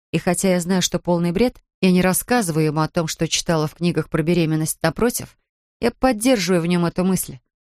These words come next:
ради желанной передышки. При этом я знаю, что лучший способ добиться чего-то от Элли —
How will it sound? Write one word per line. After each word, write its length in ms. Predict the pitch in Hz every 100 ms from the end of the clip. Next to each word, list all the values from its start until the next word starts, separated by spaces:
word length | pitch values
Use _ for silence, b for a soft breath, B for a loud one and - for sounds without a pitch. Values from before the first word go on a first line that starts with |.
| _
ради 280 | - 190 175
желанной 400 | 165 185 180 175
передышки. 600 | - 190 165 143 - - - _ _ -
При 120 | 240
этом 220 | 277 240
я 180 | 240 247
знаю, 280 | 233 254 240
что 200 | - 190
лучший 300 | 240 - 175
способ 380 | - 170 -
добиться 440 | 143 175 160 - 151
чего-то 380 | - 156 - -
от 280 | 165 -
Элли — 280 | 165 151 143